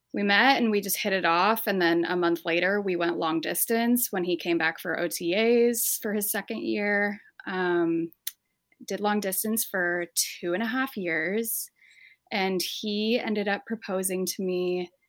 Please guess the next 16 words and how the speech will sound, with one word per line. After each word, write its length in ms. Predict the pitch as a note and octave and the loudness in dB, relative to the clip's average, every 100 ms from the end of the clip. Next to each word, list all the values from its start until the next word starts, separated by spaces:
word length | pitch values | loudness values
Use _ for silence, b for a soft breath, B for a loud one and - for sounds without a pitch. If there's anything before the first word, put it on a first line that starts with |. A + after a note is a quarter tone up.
| _ _ | _ _
in 300 | - F3 F3 | -4 0 2
June 340 | E3+ - F3 F3 | 0 0 2 2
of 140 | F3 | 0
twenty 280 | - E3+ E3 | -2 0 0
nineteen. 800 | F3 E3+ - - F3 E3 E3 - - | 2 0 -4 -4 -2 0 0 -4 -8
Um, 480 | F3+ E3+ D#3 D3+ E3 _ _ _ _ _ _ _ _ | -6 -4 -2 -4 -4 _ _ _ _ _ _ _ _
we 80 | F3 | 2
were 100 | E3 | 2
up 100 | E3 | 2
at 80 | F3 | 0
my 140 | F#3 | 0
family's 540 | F3 F3+ E3 E3 E3 | -2 -4 0 0 0
lake 220 | D#3+ D#3+ - | -2 -2 -2
house 400 | D#3+ D#3 E3+ - | -2 0 -2 -2
in 180 | E3+ | -2
Idaho, 720 | - D#3 D#3 D#3 D3+ D3 D#3+ | -4 -4 -4 -6 -6 -6 -8